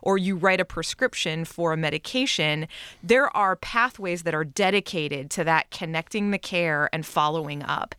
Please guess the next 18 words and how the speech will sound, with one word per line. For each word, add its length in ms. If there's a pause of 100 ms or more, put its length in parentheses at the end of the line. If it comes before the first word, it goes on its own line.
(300)
And 220
that 220
costs 380
a 60
lot 440
of 60
money. 420
And 180
so 420 (180)
one 180
of 120
the 80
findings 680
of 280
this 280
Michigan 480
Physician 460
Survey 600